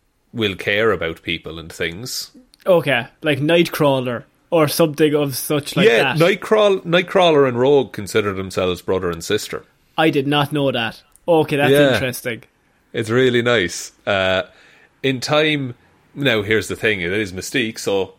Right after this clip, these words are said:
Speaker 1: turned Rogue's, Mystique turned Rogue's loneliness, envy, bitterness and despair into anger,
Speaker 2: Yeah.
Speaker 1: thus recruiting her into the Brotherhood of Evil Mutants.
Speaker 2: Makes sense. A, a few Magneto speeches later.
Speaker 1: Yes, and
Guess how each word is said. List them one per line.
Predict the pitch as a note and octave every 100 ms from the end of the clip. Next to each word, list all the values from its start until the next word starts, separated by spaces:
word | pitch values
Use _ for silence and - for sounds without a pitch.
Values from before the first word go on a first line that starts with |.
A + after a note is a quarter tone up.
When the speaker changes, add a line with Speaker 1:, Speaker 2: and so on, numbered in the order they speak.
| _
Speaker 1:
turned | - A#2 G#2+
Rogue's, | G#2 A2+ G#2+ G2 - -
Mystique | A#2 G#2+ E3 E3+
turned | - C3 B2 G2+
Rogue's | G#2+ G#2 F#2+ F#2+
loneliness, | A#2+ D3 C#3+ C#3+ C#3 - - _
envy, | G#2 G#2+ G2+ G2+ G2 F#2+ - - _
bitterness | - F3+ C3 G#2+ -
and | F#2 F2
despair | E2 - G#2+ G2+ G2
into | G2 F#2+ F#2 -
anger, | F#2+ G2 F2 E2 D2 _ _ _ -
Speaker 2:
Yeah. | C#3+
Speaker 1:
thus | B2+ C#3 -
recruiting | G2+ - G2+ F2+ F#2+
her | F2+ F2
into | - F2+ F#2+
the | F2+
Brotherhood | F2+ F2 E2 F#2 E2
of | D#2+
Evil | D2+ E2
Mutants. | F2 F2 - - - -
Speaker 2:
Makes | F3 E3+ D#3
sense. | D#3+ C3 A#2+ -
A, | - D#3 -
a |
few | - G3
Magneto | E3+ D#3+ E3 E3+ D3+
speeches | C3 D#3 D3+ D3 B2+
later. | C#3+ C#3+ B2 A#2+ - _ _ _ _ _ _ _ _
Speaker 1:
Yes, | C#3+ A2+ A#2 - - -
and | - A2 G#2+ G#2